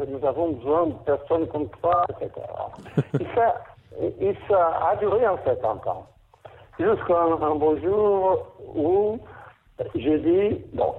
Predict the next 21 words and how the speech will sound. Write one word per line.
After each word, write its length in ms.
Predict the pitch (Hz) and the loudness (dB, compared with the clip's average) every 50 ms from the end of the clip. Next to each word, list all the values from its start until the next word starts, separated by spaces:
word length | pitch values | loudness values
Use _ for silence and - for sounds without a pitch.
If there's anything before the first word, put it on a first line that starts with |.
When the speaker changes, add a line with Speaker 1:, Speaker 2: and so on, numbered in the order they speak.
| - 147 | -6 -2
Speaker 1:
d'accord. 540 | 147 180 190 - - - - - - - - _ _ _ _ _ _ _ _ _ _ _ _ _ _ _ - | 0 0 0 0 -2 -4 -6 -8 -14 -20 -20 _ _ _ _ _ _ _ _ _ _ _ _ _ _ _ -6
Donc, 540 | 123 147 160 165 170 165 160 143 - - 151 | 0 2 2 4 2 2 0 -2 -2 0 0
euh, 1120 | 139 120 - - - - _ _ _ _ _ _ _ _ _ _ _ _ - 143 135 131 123 120 117 113 107 104 101 - - - - _ _ _ _ _ _ _ - - - - - | 0 0 0 -4 -12 -20 _ _ _ _ _ _ _ _ _ _ _ _ -4 0 2 4 4 4 4 4 2 0 -2 -6 -8 -18 -20 _ _ _ _ _ _ _ -20 -20 -20 -12 -8
si 100 | - 208 180 - - | -6 -4 -4 -4 -2
c'est 120 | 208 175 | -2 0
comme 240 | - - 175 170 170 - - - | 0 2 2 0 0 -2 -2 0
ça, 400 | 196 202 208 226 254 254 247 247 - - - - _ _ _ _ - - - _ _ _ _ _ _ - | 2 2 2 2 2 0 -2 -4 -8 -14 -20 -20 _ _ _ _ -20 -20 -20 _ _ _ _ _ _ -12
je 200 | 147 107 - 180 | -10 -2 0 2
rentrerai 440 | 180 175 180 180 170 - 160 170 170 | 4 4 4 2 0 0 2 4 4
au 100 | 165 156 | 4 4
Parti 360 | 170 170 151 - - 175 151 | 2 0 -2 0 0 -4 -4
communiste 720 | - - 151 151 160 160 170 202 247 226 - - - - 262 254 247 - - - - - - _ - | -2 -2 -2 -2 0 0 0 0 -2 -4 -6 -10 -8 -6 -6 -6 -6 -8 -16 -20 -20 -20 -20 _ -4
et 80 | 190 160 | -2 0
je 120 | 165 185 | 0 0
serai 380 | - - - 165 160 160 151 143 | -2 -2 0 2 4 4 6 4
là, 340 | 151 170 220 247 262 269 - - - - - _ - | 4 4 4 2 0 -2 -4 -10 -20 -20 -20 _ -2
tandis 420 | - 185 170 160 147 156 196 214 208 | 0 2 2 2 2 0 0 -2 -2
que 320 | - - 196 214 214 180 151 | -4 -2 -2 0 0 -2 -4
je 120 | 147 151 | -6 -6
croirai 640 | 147 - 165 165 165 147 143 147 147 165 185 202 220 | -2 0 2 4 4 4 4 2 2 2 2 2 0
que 60 | 214 | -2